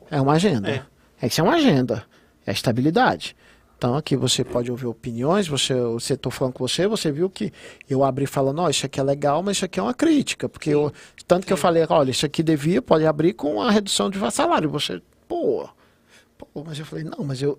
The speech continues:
Speaker 1: isso aqui a administração tem que discutir abertamente com a sociedade. O que falta é, então, mas porque você tem uma agenda. A agenda permite você ouvir diversos setores,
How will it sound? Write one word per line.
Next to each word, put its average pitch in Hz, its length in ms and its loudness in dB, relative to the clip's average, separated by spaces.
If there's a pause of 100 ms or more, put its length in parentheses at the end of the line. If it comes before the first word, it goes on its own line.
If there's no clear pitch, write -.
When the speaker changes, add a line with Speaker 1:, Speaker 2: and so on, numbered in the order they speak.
(100)
Speaker 1:
isso 143 200 -6
aqui 160 420 -6
a 285 60 -4
administração 165 760 -2
tem 254 140 -4
que 185 100 -10
discutir - 320 -8
abertamente 294 580 -4
com - 60 -6
a 262 40 -4
sociedade. 294 600 -2 (340)
O - 40 -20
que 202 120 -6
falta 202 540 2 (140)
é, 208 160 2 (240)
então, - 140 -2
mas 127 200 -4 (220)
porque - 220 -2
você 180 240 0
tem 403 240 -4
uma 190 180 0
agenda. 127 680 -2 (200)
A 147 140 0
agenda 165 480 0
permite 190 540 -6
você 208 320 -4
ouvir 180 800 -2 (580)
diversos 160 720 2
setores, 120 800 -4